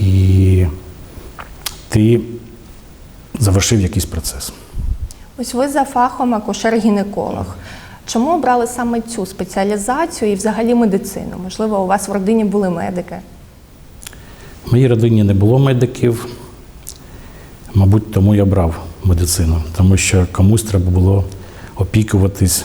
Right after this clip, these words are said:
Speaker 1: здоров'ям всієї родини. Жодного дня я не жалію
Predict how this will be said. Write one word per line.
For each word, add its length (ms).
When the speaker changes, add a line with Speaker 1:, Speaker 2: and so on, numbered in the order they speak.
Speaker 1:
здоров'ям 480
всієї 440
родини. 460
Жодного 480
дня 380
я 180
не 120
жалію 420